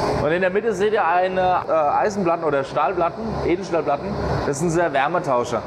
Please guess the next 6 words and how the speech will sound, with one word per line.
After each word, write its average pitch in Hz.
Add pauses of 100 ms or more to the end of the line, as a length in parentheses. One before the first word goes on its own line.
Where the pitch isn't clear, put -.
(480)
Wir 143
leiten 196 (260)
heißen 185
Wasserdampf 220
in 196
diese, 170